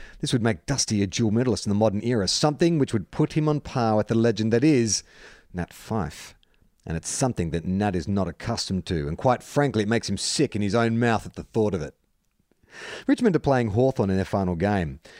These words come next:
and that week Dusty faced the media, pledging that he, that this game is for his dad,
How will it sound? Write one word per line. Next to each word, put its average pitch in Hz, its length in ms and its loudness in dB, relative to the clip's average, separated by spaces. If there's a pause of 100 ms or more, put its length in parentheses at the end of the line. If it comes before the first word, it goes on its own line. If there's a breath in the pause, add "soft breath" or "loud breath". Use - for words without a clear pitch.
(120 loud breath)
and 92 100 -2
that 117 140 0
week 110 200 0
Dusty 117 340 -2
faced 110 420 -2
the 101 60 0
media, 104 400 0
pledging 123 520 -2
that 107 200 -2
he, 110 180 -10 (180)
that 101 240 -4
this 127 200 0
game 120 300 2
is 95 100 -4
for 110 160 -2
his 117 120 0
dad, 95 480 0